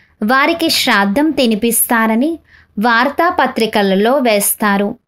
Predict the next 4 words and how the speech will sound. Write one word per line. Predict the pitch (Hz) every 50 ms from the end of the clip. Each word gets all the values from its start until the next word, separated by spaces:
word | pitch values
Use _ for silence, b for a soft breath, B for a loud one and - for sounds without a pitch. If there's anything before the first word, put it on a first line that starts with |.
| _ _ _ _ _ b b b b b b _ 208
వైకుంఠంలో | 196 233 220 214 247 247 247 311 302 302 262 320 302 294 294 294 311 320 320
లెక్కలేనన్ని | 294 262 240 220 226 - - - 247 247 247 240 240 240 240 233 240 240 233
వైభవాలు | 226 208 214 202 202 202 208 240 254 269 277 294 294 285
ఉంటాయి. | 254 233 220 208 196 226 214 208 202 214 -